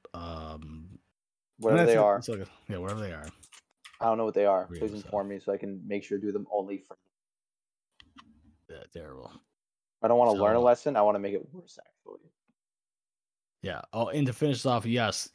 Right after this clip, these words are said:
Speaker 1: Jenny, they do die for realsies. They don't find that out until after th-, ten seconds into the first game. But yeah, they d-, they die for realsies, and they don't have to worry about death.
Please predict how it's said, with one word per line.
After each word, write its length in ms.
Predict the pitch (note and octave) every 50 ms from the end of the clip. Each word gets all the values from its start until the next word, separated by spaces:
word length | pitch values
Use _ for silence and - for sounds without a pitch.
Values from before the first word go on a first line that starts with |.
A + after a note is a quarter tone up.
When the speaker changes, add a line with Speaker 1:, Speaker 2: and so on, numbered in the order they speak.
| G#2 G2+ F#2+
Speaker 1:
Jenny, 340 | - G#2+ G2 F#2+ G2+ G2 F#2+
they 160 | F2+ G2 F#2
do 260 | F2 F2+ - G2+ G2+
die 380 | G2 G2 G2+ F#2 F#2 F#2+ G2 F#2+
for 180 | - - A2 G#2
realsies. 920 | G2 G2+ G2+ G2+ G2+ G#2 G2+ F2 F2 F2 D2+ C#2+ C#2+ C#2+ D#2 D#2+ - - - -
They 140 | F#2 G2 G2+
don't 180 | A2 A2+ G2 -
find 300 | - - G#2+ G#2 G#2+ G2+ G2+
that 100 | G2+ G2
out 240 | G2 G2+ G#2 -
until 420 | - A2 G2+ - - - G2+ G2 - -
after 840 | F#2+ F#2+ F#2+ F#2 - - - A2 G2+ G2 F#2+ F#2+ F#2+ F#2 F#2+ - -
th-, 560 | - - - - - - - - - - - _ _ _ _ -
ten 380 | - - - C3 B2+ B2+ C3
seconds 520 | B2+ - - A#2+ G2+ - - G#2+ G2 - G#2+
into 140 | G2 G2 F#2
the 80 | G2 -
first 320 | - G#2 G2 F2+ - -
game. 400 | - G2+ G2 A2 C#3+ G#3 C#4+ - - _ _ _ _ _ _ _ _ _ _ _ _ _ _ _ _ _ _ _ -
But 100 | B2+ C3+
yeah, 140 | B2 F2+ - - _ _ _
they 120 | - F#2
d-, 160 | F2+ F2 - - _
they 140 | F#2+ F#2+ F#2
die 200 | F2+ G#2+ G#2+ A2+
for 120 | A2 - B2
realsies, 460 | A#2 A#2 A#2 G#2+ G#2+ B2 B2+ A#2+ -
and 100 | A#2 B2
they 40 | C3
don't 80 | C3+ C#3
have 80 | C3+
to 60 | C3+ C#3
worry 120 | C#3 C#3
about 240 | C3 C3 B2 G2 -
death. 420 | - C3 A#2 F#2 - - _ -